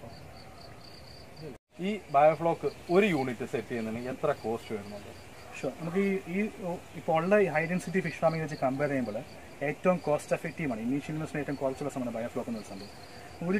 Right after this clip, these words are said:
Speaker 2: tank, അത് നാല് മീറ്ററിന്റെ ഡയ tank ചെയ്യണമെങ്കിൽ നമുക്കൊരു ടാങ്കിന് മാത്രം, എല്ലാം കൂടെ ടാങ്ക് മാത്രം ഒരു ഇരുപത്, ഇരുപത്തഞ്ച് രൂപയ്ക്കകത്ത് നമുക്ക് ചെയ്ത് കൊടുക്കാം.
Speaker 1: അത്രേ വരുന്നുള്ളൂ?
Speaker 2: അത്രേ വരുന്നുള്ളൂ. ഇനി ഒരു മീനെ എല്ലാം കൂടെ ചേർത്ത്, അതായത് ഏകദേശം എല്ലാം കൂടെ ചേർത്ത്, ചേർത്ത് വരുമ്പോഴത്തേക്ക് നമുക്കൊരു അമ്പതിനായിരം രൂപയ്ക്കകത്ത് നമുക്ക്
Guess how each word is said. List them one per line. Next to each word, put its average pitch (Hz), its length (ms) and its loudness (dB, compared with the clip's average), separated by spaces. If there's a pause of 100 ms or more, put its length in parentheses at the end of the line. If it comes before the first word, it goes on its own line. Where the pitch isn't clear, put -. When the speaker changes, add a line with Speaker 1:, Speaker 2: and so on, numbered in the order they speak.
Speaker 2:
tank, 156 260 8
അത് 170 80 0 (120)
നാല് 175 260 10
മീറ്ററിന്റെ 165 320 0
ഡയ 139 220 6
tank 131 300 4
ചെയ്യണമെങ്കിൽ 113 340 -4 (500)
നമുക്കൊരു 160 360 0 (560)
ടാങ്കിന് 165 420 6
മാത്രം, 143 260 4 (160)
എല്ലാം 147 180 0
കൂടെ 160 100 -4 (120)
ടാങ്ക് 151 220 2
മാത്രം 147 240 2
ഒരു 143 100 2 (100)
ഇരുപത്, 147 220 2
ഇരുപത്തഞ്ച് 135 360 0
രൂപയ്ക്കകത്ത് 120 360 -2
നമുക്ക് 117 160 -6
ചെയ്ത് 113 100 -4
കൊടുക്കാം. - 220 -4
Speaker 1:
അത്രേ 185 200 8
വരുന്നുള്ളൂ? 107 260 0
Speaker 2:
അത്രേ 147 160 0
വരുന്നുള്ളൂ. 107 220 -8 (200)
ഇനി 160 140 -2
ഒരു 160 120 0
മീനെ 180 280 6
എല്ലാം 170 200 4
കൂടെ 180 160 4
ചേർത്ത്, 139 200 0
അതായത് 151 240 0
ഏകദേശം 151 440 0
എല്ലാം 135 160 0
കൂടെ 165 120 0
ചേർത്ത്, 143 180 0 (200)
ചേർത്ത് 139 280 0
വരുമ്പോഴത്തേക്ക് 131 440 0
നമുക്കൊരു 131 220 0 (480)
അമ്പതിനായിരം 143 380 4
രൂപയ്ക്കകത്ത് 127 400 2
നമുക്ക് 117 240 -2